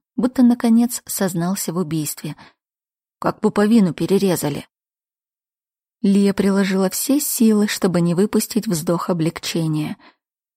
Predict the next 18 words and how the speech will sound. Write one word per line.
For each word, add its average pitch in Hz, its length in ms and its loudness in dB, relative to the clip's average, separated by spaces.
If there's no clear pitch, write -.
«Не 156 260 -4
могу 208 300 2
это 175 260 2
объяснить», 165 800 0
сказал 156 520 -4
он. 143 180 -6
«И 226 120 2
не 247 160 8
надо, 226 480 4
я 220 260 0
всё - 220 -4
понимаю». 240 640 4
По - 60 -4
его 185 200 2
лицу 185 340 0
тенью 220 360 2
пробежало 185 520 -2
презрение. 160 720 -4